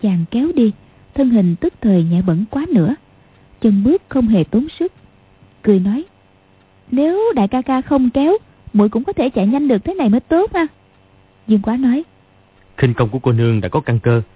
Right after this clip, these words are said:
Speaker 2: chịu khó luyện tiếp thì sẽ có ngày được như vậy."
Speaker 1: Đột nhiên chàng ngẩng đầu, huýt sáo một tiếng. Quách Tương giật mình, đưa tay trái bịt lỗ tai. Dương Quá không hú,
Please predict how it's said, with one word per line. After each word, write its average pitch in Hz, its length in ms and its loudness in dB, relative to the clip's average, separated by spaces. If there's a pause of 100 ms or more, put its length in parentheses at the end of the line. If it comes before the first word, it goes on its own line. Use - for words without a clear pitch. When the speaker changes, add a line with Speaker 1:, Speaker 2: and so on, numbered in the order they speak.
(280)
Speaker 2:
chịu 104 140 0
khó 143 200 -2
luyện 104 200 0
tiếp 190 200 -2 (320)
thì 101 120 -2
sẽ 139 120 -8
có 165 120 -2
ngày 113 160 0
được 92 160 -4
như 117 100 -4
vậy." 104 220 -2 (540)
Speaker 1:
Đột 208 220 0
nhiên 254 400 2
chàng 190 160 0
ngẩng 226 240 0
đầu, 175 260 2 (280)
huýt 320 120 -2 (200)
sáo 247 140 -2
một 339 280 -2
tiếng. 262 220 -2 (680)
Quách - 220 -6
Tương 240 360 4
giật 180 160 0 (100)
mình, 196 220 2 (540)
đưa 233 100 0
tay 214 180 -2
trái 240 320 -4
bịt 214 180 -2
lỗ 185 160 2
tai. 233 280 -6 (1000)
Dương 202 180 4
Quá 226 180 -6
không 208 280 -2
hú, 240 320 2